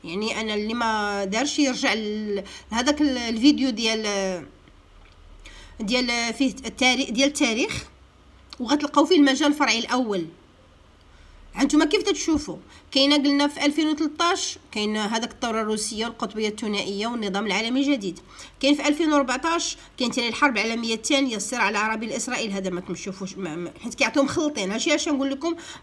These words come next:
كتقولوا: "لا نحفظوا الحرب العالميه الثانيه"، الحرب العالميه الثانيه كتعطى مخلطه، كتعطى معاها مواضيع اخرين. بينما الموضوع الثاني اللي شفتوه في ألفين وأربعطاش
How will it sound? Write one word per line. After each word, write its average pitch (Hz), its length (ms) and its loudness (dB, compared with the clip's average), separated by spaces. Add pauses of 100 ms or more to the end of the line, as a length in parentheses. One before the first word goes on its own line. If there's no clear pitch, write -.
(180)
كتقولوا: 262 360 0
"لا 254 80 0
نحفظوا 254 400 -6
الحرب 247 280 -4
العالميه 247 340 0
الثانيه"، 302 260 0
الحرب 294 160 -2
العالميه 254 300 -2
الثانيه 277 220 -2
كتعطى 269 400 -4
مخلطه، 294 460 -2
كتعطى - 360 -4
معاها 247 240 2
مواضيع 262 340 2
اخرين. 190 360 -6 (400)
بينما 285 280 6
الموضوع 294 340 6
الثاني 294 280 4
اللي 302 120 2
شفتوه 330 360 0
في - 160 -8
ألفين 285 240 4
وأربعطاش 269 600 0